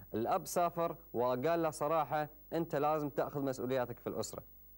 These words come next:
إذن ماذا يعمل؟ هو غير مستعد، المستعد لمثل هذه المسؤولية. الأب لم يهيئه التهيئة الكافية، لم يوجهه في التربية كيف يكون أخ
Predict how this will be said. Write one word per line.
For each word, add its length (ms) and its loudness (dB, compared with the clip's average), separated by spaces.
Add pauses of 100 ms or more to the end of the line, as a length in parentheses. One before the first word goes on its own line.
(1040)
إذن 360 4 (220)
ماذا 360 2
يعمل؟ 400 2 (560)
هو 160 2
غير 240 2
مستعد، 640 0
المستعد 580 0
لمثل 500 2
هذه 300 0
المسؤولية. 720 -2 (1080)
الأب 340 2
لم 220 2
يهيئه 420 4
التهيئة 380 0
الكافية، 540 -4 (300)
لم 200 2
يوجهه 460 2
في 60 -4
التربية 440 0
كيف 340 -2
يكون 440 0
أخ 200 -4